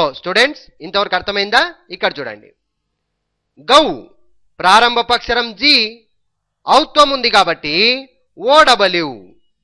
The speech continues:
గౌ, జీఓడబ్ల్యూ, గౌ. జీ, ప్రారంభపు అక్షరం జే, గుడి దీర్ఘం ఉంది కాబట్టి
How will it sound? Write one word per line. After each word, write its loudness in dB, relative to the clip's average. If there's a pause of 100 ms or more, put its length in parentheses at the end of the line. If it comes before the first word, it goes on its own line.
(1500)
గౌ, 2 (1000)
జీఓడబ్ల్యూ, -2 (540)
గౌ. 4 (920)
జీ, 2 (1080)
ప్రారంభపు 2
అక్షరం -4 (180)
జే, 0 (1160)
గుడి 0
దీర్ఘం 2
ఉంది -2
కాబట్టి 0